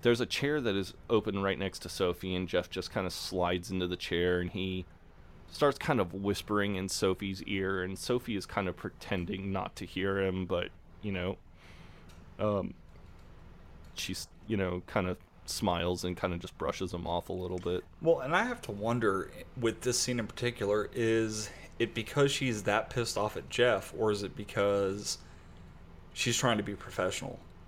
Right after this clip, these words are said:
Speaker 2: Because at this point in the series, Sophie is still a J L B credit manager professional.
Speaker 1: But this is the same woman that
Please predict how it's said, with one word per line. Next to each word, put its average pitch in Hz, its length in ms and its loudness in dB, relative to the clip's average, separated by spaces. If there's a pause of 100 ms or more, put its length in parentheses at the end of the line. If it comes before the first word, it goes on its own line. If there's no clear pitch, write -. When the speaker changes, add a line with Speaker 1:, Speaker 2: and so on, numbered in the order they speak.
(600)
Speaker 2:
Because 170 280 8
at 175 80 2
this 220 160 4
point 151 440 4 (100)
in 131 100 2
the 123 100 4
series, 101 480 4
Sophie 147 520 4
is 104 120 0
still 113 600 4 (880)
a 104 100 6
J 90 220 0
L 95 140 4
B 107 120 -4
credit 101 500 0 (420)
manager 92 500 -2
professional. 165 580 2 (480)
Speaker 1:
But 127 140 -4
this 147 180 -2
is 151 140 -4
the 117 60 -2
same 107 360 2
woman 101 380 0
that 98 220 -2